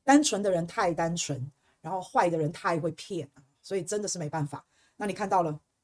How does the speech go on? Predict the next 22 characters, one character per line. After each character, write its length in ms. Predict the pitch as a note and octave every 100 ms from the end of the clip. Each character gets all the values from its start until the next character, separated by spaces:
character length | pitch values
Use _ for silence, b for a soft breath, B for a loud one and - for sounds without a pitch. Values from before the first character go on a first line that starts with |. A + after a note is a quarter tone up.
| _ -
未 140 | G#3+
来 280 | F#3+ D#3+ E3+ _ _
美 140 | F3
国 160 | E3+ F3
呢， 240 | F#3+ G3 G3+ _ _ _
这 120 | G3
个 120 | F#3
在 200 | E3 G3
台 240 | F3 - G#3+
海 120 | E3
这 80 | F3+
边 160 | F#3+
拱 240 | G3+ F#3 A#3+
火， 200 | F3+ - _ _ _
我 140 | F3
觉 140 | F3+ G#3+
得 100 | C4
是， 300 | B3+ A3 - _ _ _ _
我 100 | -
觉 160 | G#3 A#3
得 80 | C4+
是 380 | A3+ B3+ G3+